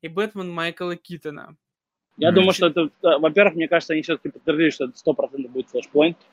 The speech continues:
Speaker 2: да, двести процентов, что будет Барри, который учится, типа, которого Брюс учит быть супергероем,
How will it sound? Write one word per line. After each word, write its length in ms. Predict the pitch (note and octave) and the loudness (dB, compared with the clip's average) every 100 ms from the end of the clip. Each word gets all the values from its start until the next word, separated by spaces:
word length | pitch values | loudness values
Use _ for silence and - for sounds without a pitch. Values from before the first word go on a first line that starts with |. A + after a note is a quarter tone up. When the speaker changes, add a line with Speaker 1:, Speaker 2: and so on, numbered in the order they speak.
| _ _ _ _ - | _ _ _ _ -2
Speaker 2:
да, 160 | C3 | 0
двести 400 | A#2 A#2+ D3+ - | 0 4 4 2
процентов, 500 | - B2 D3+ F#3 D3 | -2 -2 0 -2 -2
что 100 | - | -6
будет 300 | C#3+ D3+ C#3+ - _ _ _ _ | 0 4 4 0 _ _ _ _
Барри, 340 | C3 F3 E3 | 4 6 4
который 400 | D3+ D3 D#3 D3 | 0 -2 -2 -2
учится, 920 | D3 D3 C#3+ - C#3+ C3+ C3+ B2+ B2 B2 | -2 -4 -8 -10 -6 -4 -2 -2 -6 -8
типа, 520 | A#2+ - A#2+ A#2 A2+ - _ _ _ _ | -14 -10 -10 -8 -10 -14 _ _ _ _
которого 280 | D3+ F#3 E3 | -4 -2 -2
Брюс 420 | D#3+ G#3 G#3+ - | 0 2 2 0
учит 380 | F3 E3+ D3+ B2+ _ | 0 0 0 -2 _
быть 380 | D3 C3 D#3+ D#3+ | -10 -4 -4 -4
супергероем, 760 | D#3 D3+ C3 C#3+ F#3 A#3+ D3+ | -6 -4 -2 2 4 4 0